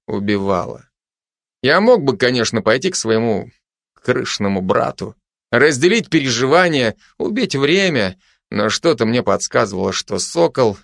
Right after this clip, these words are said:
вместе со временем убьёт и остаток моего терпения. Уж слишком его эта тема с Сашей беспокоила.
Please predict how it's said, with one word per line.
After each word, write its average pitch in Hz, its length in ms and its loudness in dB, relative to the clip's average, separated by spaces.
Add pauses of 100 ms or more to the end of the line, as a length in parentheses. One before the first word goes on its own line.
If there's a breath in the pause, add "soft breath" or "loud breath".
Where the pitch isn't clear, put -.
(140)
вместе 165 480 -2
со 160 180 0
временем 165 600 2
убьёт 139 480 0
и - 20 4
остаток 110 540 0
моего 95 380 -2
терпения. 92 1000 -6 (500)
Уж 127 180 -2
слишком 208 600 2
его 107 240 4
эта 104 220 2
тема 110 340 -2
с - 60 -4
Сашей 104 380 -2
беспокоила. 92 920 -4